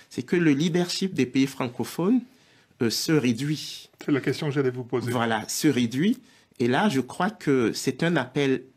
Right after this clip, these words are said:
Speaker 1: que moi, personnellement, je lance aux dirigeants africains, notamment de la zone franc.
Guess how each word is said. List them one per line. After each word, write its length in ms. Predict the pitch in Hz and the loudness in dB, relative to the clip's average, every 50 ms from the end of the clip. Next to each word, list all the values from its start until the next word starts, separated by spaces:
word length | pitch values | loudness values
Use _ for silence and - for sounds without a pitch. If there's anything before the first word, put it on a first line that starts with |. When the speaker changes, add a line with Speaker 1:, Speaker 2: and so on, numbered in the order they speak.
| _ _ _ | _ _ _
Speaker 1:
que 100 | - 151 | -2 0
moi, 300 | 135 139 143 165 180 175 | 2 2 2 2 2 0
personnellement, 680 | 156 127 - - 139 131 120 127 123 123 127 139 139 | -2 -2 0 0 0 2 2 2 2 2 2 0 2
je 120 | 117 123 | 2 4
lance 440 | 123 127 135 151 143 135 - - - - _ _ _ _ _ _ _ _ | 4 4 4 4 2 0 -2 -6 -8 -12 _ _ _ _ _ _ _ _
aux 120 | - - 135 | 0 0 2
dirigeants 380 | 123 123 120 117 120 110 131 | 4 4 4 4 4 4 2
africains, 640 | 131 120 117 120 - - 110 - - 131 127 113 - - - - - - - _ _ | 2 0 0 -2 -4 -4 -6 -2 0 2 2 2 0 -2 -8 -20 -20 -20 -20 _ _
notamment 480 | - 117 113 113 - 123 120 123 131 135 | -2 -2 0 0 0 0 0 2 0 0
de 80 | 123 | 0
la 140 | 113 104 104 | 0 0 0
zone 180 | 95 107 117 123 | 0 0 0 0
franc. 340 | 120 - - 185 247 339 | 0 -2 -2 -2 -2 -2